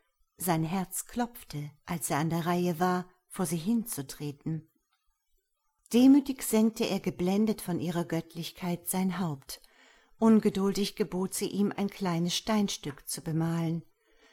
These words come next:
Sechemres Hand zitterte, als er die blaue Farbe auftrug. Im ersten Augenblick sah die Farbe aus wie jedes andere Blau zuvor. Doch als er den Stein in die Sonne hielt, wandelte es sich in ein solch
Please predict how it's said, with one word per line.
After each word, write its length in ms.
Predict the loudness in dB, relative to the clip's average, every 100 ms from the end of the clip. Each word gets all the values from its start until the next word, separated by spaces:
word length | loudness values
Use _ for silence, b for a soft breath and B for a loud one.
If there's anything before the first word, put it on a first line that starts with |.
| b
Sechemres 720 | 2 2 6 8 8 6 0
Hand 220 | 2 2 0
zitterte, 580 | -4 -4 -6 -6 -4
als 200 | -2 -2
er 60 | -2
die 120 | -4
blaue 400 | -2 0 2 0
Farbe 480 | -2 -4 -2 -2 -2
auftrug. 680 | -2 -6 -16 -10 -10 -12 -20 -20 _ _ _ _ _ _
Im 220 | 2 2
ersten 420 | 2 0 0 -4 -2
Augenblick 520 | 0 0 -2 -4 -4
sah 180 | -4 -2
die 160 | -4
Farbe 460 | -4 -2 0 -2 0
aus 400 | 0 0 -2 -6 -8
wie 160 | -4
jedes 480 | 0 2 2 0 0
andere 320 | 2 2 2
Blau 360 | -2 0 0 -2
zuvor. 720 | -4 -8 -6 -4 -2 -2 -6 b b b b b b b
Doch 200 | -2 2
als 260 | 2 2
er 100 | -4
den 220 | -2 0 0
Stein 680 | -2 -2 0 0 0 -4 -4
in 160 | -4 -2
die 100 | 0
Sonne 340 | 2 2 2
hielt, 460 | -2 -2 -4 -4 -10 B B B
wandelte 640 | 4 6 8 6 2 -2
es 220 | -2 -2 -4
sich 240 | -8 -6
in 140 | -2
ein 240 | 0 2 2
solch 480 | 2 2 2 -2